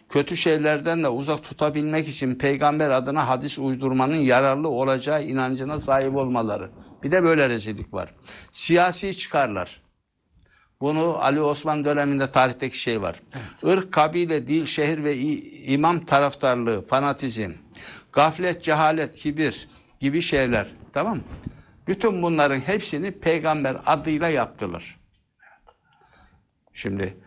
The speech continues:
Speaker 1: ama peygamber bu işlerden ne kadar sorumlu ne de şey, onu ayrı bir şeyde
Speaker 2: Doğru.
Speaker 1: inşallah ilerideki programlarımızda şey yapalım. Şimdi akıl meselesine geldi.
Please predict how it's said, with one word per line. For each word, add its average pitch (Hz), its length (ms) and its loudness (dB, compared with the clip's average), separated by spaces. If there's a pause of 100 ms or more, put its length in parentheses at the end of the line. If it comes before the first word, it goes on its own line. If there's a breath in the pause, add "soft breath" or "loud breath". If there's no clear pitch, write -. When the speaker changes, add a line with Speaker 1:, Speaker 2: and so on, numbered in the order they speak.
(220 soft breath)
Speaker 1:
ama 185 360 2 (400)
peygamber 175 760 2
bu 156 120 -4
işlerden 165 640 -2 (200)
ne 156 160 2
kadar 156 300 2
sorumlu 131 720 -4 (320)
ne 135 180 -2
de 143 100 -2
şey, 160 180 -4
onu 135 480 -4
ayrı 120 340 2
bir 117 60 -6
şeyde 123 400 -2 (400 loud breath)
Speaker 2:
Doğru. 131 80 2
Speaker 1:
inşallah 135 440 2
ilerideki 117 520 -2
programlarımızda 113 800 -2
şey 135 140 0
yapalım. 95 300 -2 (440 loud breath)
Şimdi 196 420 2 (120)
akıl 127 260 0
meselesine 160 600 -2
geldi. 95 340 -6